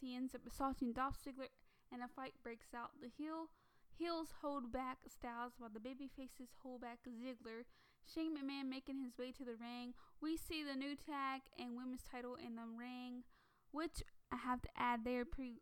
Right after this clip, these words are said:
awesome looking. And, um, they are similar to the Raw's belts design, um, but have blue design instead of red.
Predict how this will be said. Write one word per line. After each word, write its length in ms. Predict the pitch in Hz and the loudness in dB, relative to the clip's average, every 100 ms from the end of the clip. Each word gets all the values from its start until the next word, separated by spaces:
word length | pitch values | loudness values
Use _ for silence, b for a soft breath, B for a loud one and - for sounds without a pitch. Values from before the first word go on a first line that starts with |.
| - | -2
awesome 400 | 226 - 240 233 | -2 -2 -4 -4
looking. 300 | 233 240 233 b b - 247 - | -4 -6 -6 b b -14 -14 -6
And, 260 | - 254 247 | 0 2 4
um, 340 | 247 247 247 240 | 4 4 2 2
they 100 | 262 | 2
are 80 | |
similar 400 | 269 - 294 277 277 | 2 2 4 2 0
to 140 | 285 269 | 0 0
the 120 | 247 | 0
Raw's 320 | 247 240 254 - 233 | 2 4 2 -2 0
belts 460 | 247 - - - - | 0 0 -6 -14 -4
design, 640 | 262 247 269 262 262 269 - - - _ _ _ - | -4 0 2 4 2 2 -4 -14 -20 _ _ _ 2
um, 260 | 247 240 | 4 4
but 180 | 240 247 | 4 2
have 260 | 247 240 220 | 4 2 2
blue 260 | 240 269 | -2 0
design 400 | 277 277 269 262 | 0 0 0 0
instead 300 | 262 - 240 | 0 -2 -2
of 100 | 226 | -2
red. 400 | 240 247 247 247 | 2 2 2 0